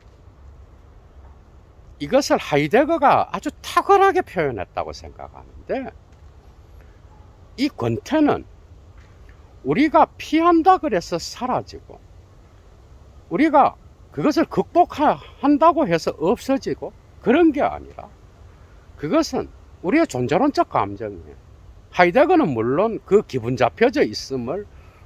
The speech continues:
불안이라 그랬고, 이 불안을 현존재의 존재라고 이야기했으며, 이 존재의 의미를 시간이라고 이야기했잖아, 그죠? 그런데 결국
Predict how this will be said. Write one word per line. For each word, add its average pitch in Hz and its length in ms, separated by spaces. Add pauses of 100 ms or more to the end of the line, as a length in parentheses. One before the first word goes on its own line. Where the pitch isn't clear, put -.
(120)
불안이라 247 560
그랬고, - 560
이 269 120
불안을 254 720 (420)
현존재의 277 840
존재라고 202 680
이야기했으며, 117 920 (760)
이 285 160
존재의 160 500
의미를 285 520
시간이라고 190 1040
이야기했잖아, 90 760
그죠? - 280 (720)
그런데 269 560 (880)
결국 320 560